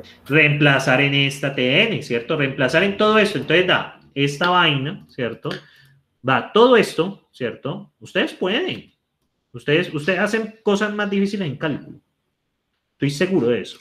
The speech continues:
Bueno, luego evaluando esto siete veces, ¿cierto? Esto n menos uno. Entonces da D N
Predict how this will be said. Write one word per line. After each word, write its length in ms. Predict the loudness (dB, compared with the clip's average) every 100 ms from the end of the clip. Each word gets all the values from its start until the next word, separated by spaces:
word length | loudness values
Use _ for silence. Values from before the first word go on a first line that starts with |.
| -20 _ -20 -16 -16 -4
Bueno, 220 | 0 0 -2 2
luego 300 | 4 6 8
evaluando 640 | 8 6 6 4 4 2
esto 400 | 2 -2 -8 -10
siete 500 | -4 2 2 4 4
veces, 680 | 4 4 0 -6 -8 -20 _ _ _ _ _ _ _
¿cierto? 420 | -2 -2 0 0
Esto 300 | 0 0 0
n 200 | 2 0
menos 340 | -2 -4 -4 -6
uno. 180 | -6 -8
Entonces 300 | -6 -4 -2
da 320 | -4 -6 -16
D 580 | -8 -2 0 -2 -4 -8
N 580 | -2 -2 -2 -6 -10 -18